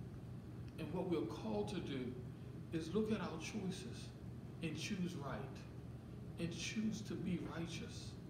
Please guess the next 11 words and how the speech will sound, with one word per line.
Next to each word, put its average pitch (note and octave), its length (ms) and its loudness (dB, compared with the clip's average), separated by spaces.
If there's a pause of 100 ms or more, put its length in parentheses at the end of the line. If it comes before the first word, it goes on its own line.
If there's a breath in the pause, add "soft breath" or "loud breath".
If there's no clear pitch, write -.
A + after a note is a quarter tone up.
(560 loud breath)
and F3 140 2
choose A#3 320 4
to - 100 0
do F#3+ 400 2 (380)
the D3 100 4 (260)
next G#3+ 340 0 (300)
right E3 360 0 (340)
thing, A2+ 420 -2 (1120)
and D#3 160 0
follow A#3+ 360 -2
Jesus, - 720 0